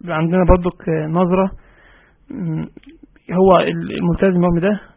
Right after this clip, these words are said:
اللي عمال بالموضوع ده، الأفضل في الكلام ده إن هو يتواصل مع أحد على الخاص مباشرة، لأن يعني أولا ما نعرفش الأخ ده، ممكن يكون مثلًا هو مش صادق في كلامه، أو يكون صادق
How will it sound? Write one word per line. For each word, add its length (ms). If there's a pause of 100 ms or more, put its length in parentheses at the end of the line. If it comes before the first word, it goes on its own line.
(200)
اللي 120
عمال 180
بالموضوع 440 (120)
ده، 80
الأفضل 580
في 80
الكلام 320
ده 120
إن 80
هو 140
يتواصل 440
مع 220
أحد 300
على 100
الخاص 280 (120)
مباشرة، 600 (1000)
لأن 280 (180)
يعني 240
أولا 440
ما 140
نعرفش 320
الأخ 240
ده، 120 (160)
ممكن 200
يكون 280
مثلًا 200
هو 380
مش 120 (560)
صادق 200
في 120
كلامه، 300 (540)
أو 160
يكون 200
صادق 400